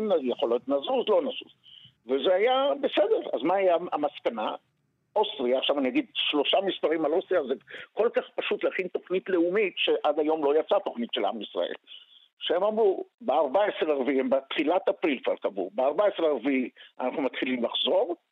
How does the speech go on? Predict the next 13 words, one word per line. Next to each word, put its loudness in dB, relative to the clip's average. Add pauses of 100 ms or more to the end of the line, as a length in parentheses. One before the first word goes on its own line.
(320)
רק 0
חנויות 2
קטנות 0
לצעצועים, 2
לכל 2
מיני 0
דברים 0
כאלה, 0 (460)
מעט -2
מאוד -2
חזרו. -2 (600)
בראשון 0
לחמישי -2